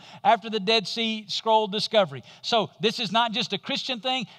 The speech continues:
Even non-Christians would agree. Seven hundred years before Jesus was born, Isaiah wrote what I'm about to read to you. Listen what he said. "Surely our griefs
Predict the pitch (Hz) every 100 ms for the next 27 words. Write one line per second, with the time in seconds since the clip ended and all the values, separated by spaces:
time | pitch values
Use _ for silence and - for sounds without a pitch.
0 | - _ 240 285 285 269 269 269 269 254
1 | - 208 - 190 165 190 190 170 175 123
2 | - - 262 277 269 294 277 180 247 254
3 | 262 233 208 233 240 196 151 180 - 233
4 | 233 233 180 160 220 196 214 220 196 180
5 | 214 180 170 - - _ _ _ 165 220
6 | 196 226 214 214 202 165 170 185 185 165
7 | 170 160 - 135 107 143 165 180 165 170
8 | 127 - _ _ _ _ _ _ _ _
9 | _ _ _ _ _ - - 208 190 147
10 | 143 156 151 139 151 110 - - -